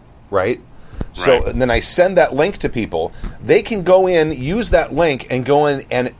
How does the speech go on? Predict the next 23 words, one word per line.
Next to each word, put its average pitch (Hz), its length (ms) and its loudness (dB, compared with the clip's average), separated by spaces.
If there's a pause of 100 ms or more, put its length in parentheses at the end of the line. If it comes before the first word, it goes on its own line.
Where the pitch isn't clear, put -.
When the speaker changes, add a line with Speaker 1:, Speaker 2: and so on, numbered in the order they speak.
(140)
Speaker 1:
anonymously 143 1160 0
edit 135 300 2 (140)
that 107 220 0
document. 92 540 -2 (480)
No 151 220 4
one 190 160 2
knows 170 240 0
who's 147 180 -4
editing 104 400 -2
it 76 120 -16
'cause 110 160 -6
it 127 120 -8
gives 135 220 0
you 139 60 -4
this 120 160 -4
goofy-ass 123 580 0
username 101 440 -6
that 90 100 -4
isn't 101 240 -8
your 92 320 -6
actual 95 300 -6
Google 95 280 -8
username. 104 580 -10